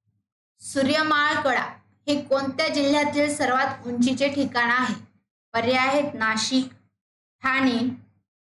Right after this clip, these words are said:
पालघर आणि रायगड. तर याचं योग्य उत्तर आहे पर्याय क्रमांक सी, पालघर. नेक्स्ट क्वेश्चन,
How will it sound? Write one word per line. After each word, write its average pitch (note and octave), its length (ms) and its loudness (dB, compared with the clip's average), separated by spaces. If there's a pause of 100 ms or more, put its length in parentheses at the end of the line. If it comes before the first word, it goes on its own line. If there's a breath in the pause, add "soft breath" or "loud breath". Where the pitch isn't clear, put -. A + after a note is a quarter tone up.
(320)
पालघर B3+ 500 2 (360)
आणि A3 280 0
रायगड. A#3 480 2 (460)
तर A#3+ 80 0
याचं B3+ 260 2
योग्य B3+ 340 2
उत्तर D4 300 0
आहे C#4 260 2
पर्याय B3+ 380 0
क्रमांक B3 560 0
सी, C4 460 0 (480)
पालघर. A#3+ 460 2 (1600)
नेक्स्ट C#4 300 0
क्वेश्चन, B3+ 520 0